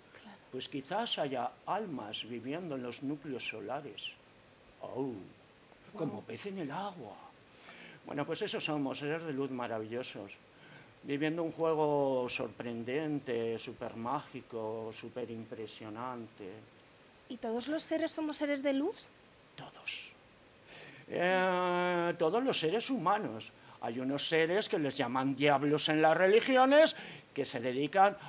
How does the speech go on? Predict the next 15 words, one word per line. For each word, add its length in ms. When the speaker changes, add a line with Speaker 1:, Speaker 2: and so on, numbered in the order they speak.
Speaker 2:
a 220
oscurecer 760
la 160
luz. 280
Ujú. 360
Pe-, 160
y 240
esos 280
también 360
están 380
en 180
esta, 400
en 140
este 220
planetita. 640